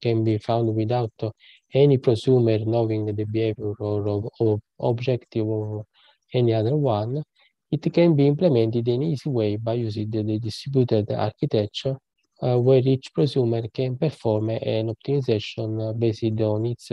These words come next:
specific, uh, objective function uh, on the energy management system on the, on the Raspberry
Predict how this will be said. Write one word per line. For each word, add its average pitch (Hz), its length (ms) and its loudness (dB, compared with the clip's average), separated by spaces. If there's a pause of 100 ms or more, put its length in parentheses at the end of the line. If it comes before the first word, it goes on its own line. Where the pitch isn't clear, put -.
specific, 113 580 -2 (180)
uh, 107 40 -2 (220)
objective 117 520 -2
function 113 480 -6 (540)
uh, 120 220 4
on 113 280 2
the 110 120 2
energy 107 300 0
management 107 560 -2
system 107 380 -6
on 104 100 -2
the, 104 260 -2
on 104 160 0
the 107 100 0
Raspberry 104 500 -2